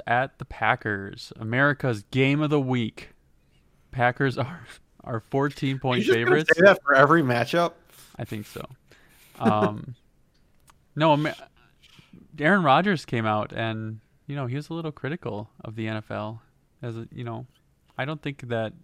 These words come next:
Speaker 1: Packers could be an American team anymore because Rodgers sounds like a socialist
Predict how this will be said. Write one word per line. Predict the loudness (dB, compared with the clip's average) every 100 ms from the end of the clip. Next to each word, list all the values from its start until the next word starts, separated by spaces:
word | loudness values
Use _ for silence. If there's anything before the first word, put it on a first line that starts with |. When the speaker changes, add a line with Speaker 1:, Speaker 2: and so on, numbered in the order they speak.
| _
Speaker 1:
Packers | -2 -2 -2 -8
could | -8 -10
be | -8
an |
American | -6 -6 -6 -10
team | -10 -10 -8
anymore | -10 -10 -12
because | -12 -14 -14 -12
Rodgers | -6 -6 -6 -12
sounds | -10 -10 -8
like | -12 -12
a | -10 -10 -12 _
socialist | -8 -6 -6 -10 -14 -16